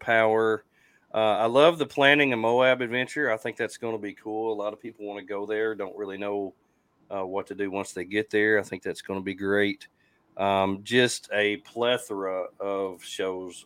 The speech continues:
uh, of classes that's gonna be offered. I think, um,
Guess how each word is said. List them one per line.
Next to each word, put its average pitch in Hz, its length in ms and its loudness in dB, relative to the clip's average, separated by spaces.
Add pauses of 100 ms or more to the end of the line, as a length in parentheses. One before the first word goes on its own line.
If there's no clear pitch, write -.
uh, 90 300 -2 (100)
of 90 180 -6 (140)
classes 95 500 0
that's 90 220 -6
gonna 92 180 -4
be 92 120 2
offered. 85 340 0
I 95 80 2
think, 98 260 -2 (680)
um, 92 440 0